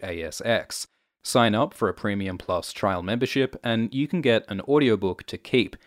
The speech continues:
even if you cancel the trial. You can get any Game of Thrones book, or Lord of the Rings, or Dune.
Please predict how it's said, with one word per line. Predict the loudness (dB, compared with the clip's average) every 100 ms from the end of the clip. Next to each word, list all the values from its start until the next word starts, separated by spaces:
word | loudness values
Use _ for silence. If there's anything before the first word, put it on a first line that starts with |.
| _
even | -8 -4 -6
if | -8
you |
cancel | -6 -4 -4 -6 -10
the | -10
trial. | -6 -4 -4 -8 -18 _ _ _
You | -10
can | -6 -2
get | -2 -4
any | -4 0 2
Game | 2 -2
of | -4
Thrones | -2 2 2
book, | 2 2 2 -6
or | -8 -6
Lord | -2 -2 -2
of |
the | -2
Rings, | -2 0 0 -2 -6
or | -4 -4
Dune. | -2 0 -2 -2